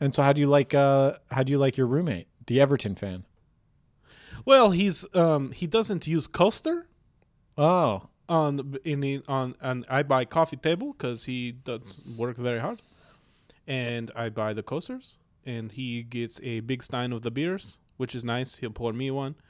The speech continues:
Speaker 2: and I use coaster. He doesn't use coaster, and I say, "We have extra coasters." So other than that, he's fine.
Speaker 1: Whoa, we left a
Speaker 2: I s-,
Speaker 1: little.
Speaker 2: I
Speaker 1: I think you
Speaker 2: slipped.
Speaker 1: went Irish.
Speaker 2: I went Irish for a bit.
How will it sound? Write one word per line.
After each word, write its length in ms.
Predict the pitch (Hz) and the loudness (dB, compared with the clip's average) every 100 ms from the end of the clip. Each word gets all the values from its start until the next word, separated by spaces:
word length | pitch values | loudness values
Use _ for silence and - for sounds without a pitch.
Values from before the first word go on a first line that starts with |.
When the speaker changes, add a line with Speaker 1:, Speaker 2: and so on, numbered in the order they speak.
| _ _ | _ _
Speaker 2:
and 140 | 120 113 | -12 -10
I 60 | |
use 160 | 113 107 | -10 -10
coaster. 360 | 147 147 139 | -8 -8 -8
He 120 | 117 117 | -8 -8
doesn't 320 | 110 110 107 | -10 -10 -12
use 160 | 107 | -12
coaster, 280 | - 151 - | -8 -8 -8
and 100 | 107 | -10
I 60 | 104 | -12
say, 120 | 107 | -12
"We 160 | 110 107 | -10 -10
have 140 | 107 | -8
extra 320 | 135 156 - | -10 -10 -14
coasters." 540 | 110 143 - 240 208 - _ _ _ _ _ - _ _ _ - - - - _ _ | -8 -8 -8 -12 -18 -20 _ _ _ _ _ -20 _ _ _ -20 -20 -20 -20 _ _
So 180 | - 311 | 2 4
other 140 | 330 | 4
than 140 | 294 240 | 4 4
that, 180 | 240 285 | 4 2
he's 160 | 269 | 0
fine. 280 | - 156 247 - - - - - - _ _ _ _ - | 2 0 0 -8 -20 -20 -20 -20 -20 _ _ _ _ -2
Speaker 1:
Whoa, 880 | 165 180 233 277 302 320 349 359 285 | 6 12 12 12 12 12 12 12 6
we 80 | 277 | 6
left 300 | 277 285 - | 8 8 8
a 60 | |
Speaker 2:
I 20 | |
s-, 80 | - | 8
Speaker 1:
little. 440 | 190 175 170 160 147 | 10 10 8 6 4
Speaker 2:
I 40 | |
Speaker 1:
I 40 | 147 | 4
think 120 | 156 | 6
you 60 | |
Speaker 2:
slipped. 120 | 175 180 | 6 6
Speaker 1:
went 140 | 165 | 4
Irish. 360 | 143 208 147 180 | 4 4 4 4
Speaker 2:
I 60 | |
went 160 | 165 147 | 4 6
Irish 400 | 147 214 226 - | 6 6 4 4
for 180 | 208 196 | 4 4
a 60 | |
bit. 320 | 160 147 - | 4 2 0